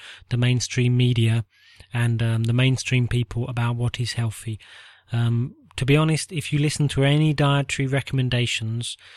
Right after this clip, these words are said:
you would probably be a lot better off if you just ate the exact opposite. And, um, the, the obesity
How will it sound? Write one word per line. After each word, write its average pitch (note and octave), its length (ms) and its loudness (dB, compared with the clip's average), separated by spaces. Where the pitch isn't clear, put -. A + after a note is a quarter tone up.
you B2 120 -2
would B2 100 -2
probably D3+ 300 2
be C#3 180 2
a C3 80 2
lot D3 380 -2
better C3+ 380 -2
off B2 280 -4
if - 280 -8
you C3 80 -2
just B2+ 260 -4
ate C3 300 -4
the B2+ 100 -2
exact A#2+ 420 -4
opposite. - 580 -6
And, A#2+ 400 -2
um, A#2 520 -2
the, A#2 480 0
the A#2+ 100 -2
obesity C#3 800 -2